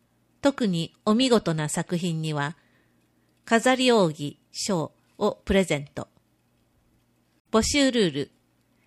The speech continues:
原則、五七五七七の三十一文字。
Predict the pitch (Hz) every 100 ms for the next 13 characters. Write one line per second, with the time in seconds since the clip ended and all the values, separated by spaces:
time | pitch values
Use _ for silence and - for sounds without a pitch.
0 | _ 220 247 240 226 220 208 196 _ _
1 | - 240 240 - - - - 190 - 190
2 | 180 - _ - - - 220 - - -
3 | 185 - _ 180 170 - _ - 262 226
4 | 175 160 147 180 156 143 104